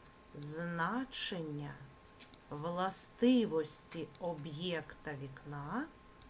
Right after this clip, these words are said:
на назву вікна. А я поміняю його на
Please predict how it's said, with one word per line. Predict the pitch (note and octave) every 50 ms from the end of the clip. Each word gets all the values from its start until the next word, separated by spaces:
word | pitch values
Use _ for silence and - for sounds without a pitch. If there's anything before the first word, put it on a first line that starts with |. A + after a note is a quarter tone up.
| - - - - - - - - - - - - - - - - - - - - - - - - -
на | F#3+ G3+
назву | A3+ C#4+ F4 F#4+ F4+ D#4 D#4 D4
вікна. | C4+ C4+ C4+ - F#3 D#3+ D#3 - - - - - - - - - - - - - - - - - - - -
А | C#3 C3 C3+
я | F3 A#3+
поміняю | - - E4 E4 C#4+ A#3 F3+ D#3 D#3 C#3+ C#3 C3 B2+
його | C3 C#3 C#3 - C3 C3+ C3
на | C3+ C3+ C3 C3